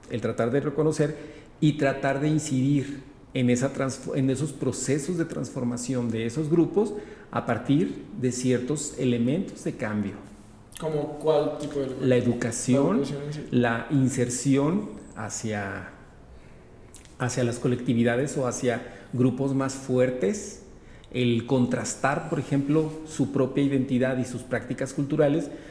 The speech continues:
Speaker 1: con prácticas culturales, eh, que ya han sido, eh, abolidas o acabadas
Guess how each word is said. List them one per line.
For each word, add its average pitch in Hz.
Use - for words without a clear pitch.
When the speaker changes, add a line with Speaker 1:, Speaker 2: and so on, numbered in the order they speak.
Speaker 1:
con 120
prácticas 135
culturales, 135
eh, 117
que 135
ya 123
han 120
sido, 139
eh, 107
abolidas 117
o 113
acabadas 110